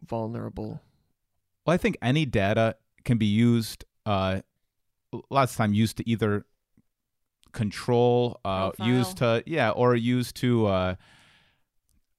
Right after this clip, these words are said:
Speaker 2: how, how they're going to push advertising, what they're not gonna say, who they're gonna exclude, who they're going to focus on. Um, data can be used in so many different ways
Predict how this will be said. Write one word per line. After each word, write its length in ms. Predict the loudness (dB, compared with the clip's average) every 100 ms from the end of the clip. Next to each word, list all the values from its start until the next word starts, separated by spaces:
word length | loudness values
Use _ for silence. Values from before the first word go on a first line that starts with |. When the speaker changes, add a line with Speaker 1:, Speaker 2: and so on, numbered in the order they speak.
| _
Speaker 2:
how, 260 | -4 -4 -2
how 200 | -2 -2
they're 160 | 0 -2
going 260 | -2 -4
to 180 | -4 -6 _ -10
push 240 | -6 -6 -2
advertising, 520 | 0 0 0 -2 0
what 120 | -2
they're 100 | -2
not 260 | -2 -4 -2
gonna 160 | -4
say, 240 | -2 -2 0
who 140 | 0
they're 120 | 0
gonna 160 | 0 -2
exclude, 640 | -4 -8 0 2 4 2
who 160 | 0 0
they're 120 | 0
going 180 | 0 -4
to 60 | -4
focus 460 | -4 -4 -4 -4
on. 400 | -2 0 -2 -4 -8 _ _ _ -8
Um, 280 | -6 -6 -6
data 240 | -6 -6
can 140 | -2 0
be 60 |
used 220 | 0 -2 -4
in 100 | -8
so 340 | -6 0 2
many 180 | 2 0
different 300 | -4 -6 -8
ways 520 | -6 -4 -4 -6 -10